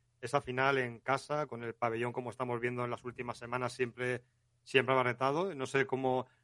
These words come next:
si visualizas esa situación, porque la verdad es que para los que seguimos la lep desde hace años, pues tenemos un poco colores palentinos en esa lucha que tenéis contra los titanes que,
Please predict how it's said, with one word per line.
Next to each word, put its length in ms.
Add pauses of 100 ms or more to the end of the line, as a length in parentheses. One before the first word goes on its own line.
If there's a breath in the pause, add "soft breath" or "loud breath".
(200)
si 140
visualizas 400
esa 140
situación, 420
porque 180
la 80
verdad 140
es 60
que 80
para 120
los 140
que 80
seguimos 380
la 120
lep 220
desde 180
hace 200
años, 260
pues 160
tenemos 300
un 100
poco 440
colores 400
palentinos 540
en 80
esa 140
lucha 240
que 100
tenéis 240
contra 320
los 160
titanes 400
que, 360